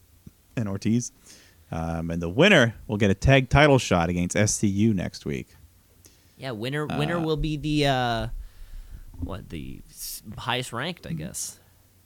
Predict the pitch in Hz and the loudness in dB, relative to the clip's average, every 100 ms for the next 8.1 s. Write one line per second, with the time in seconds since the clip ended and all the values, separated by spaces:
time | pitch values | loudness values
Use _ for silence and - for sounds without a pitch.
0 | _ - 107 110 95 87 104 120 117 127 | _ -16 -12 -12 -12 -12 -8 -6 -2 0
1 | 131 131 127 110 120 123 110 76 67 - | 0 -2 -4 -6 -2 0 0 0 -4 -12
2 | _ - - - - _ _ - 117 117 | _ -20 -20 -20 -20 _ _ 4 6 8
3 | 117 110 110 - - - - - - - | 8 6 4 -6 -16 -18 -20 -18 -20 -20
4 | - - 95 - 170 180 139 139 131 - | -4 0 0 2 6 8 8 6 4 4
5 | 131 120 107 - 117 117 120 113 107 - | 6 6 4 4 6 8 6 6 4 2
6 | 120 107 101 104 - 113 101 98 98 - | 2 4 4 2 2 2 4 4 4 0
7 | - - - - 78 80 80 80 82 85 | -10 -8 -8 -6 -4 -4 -4 -4 -4 -6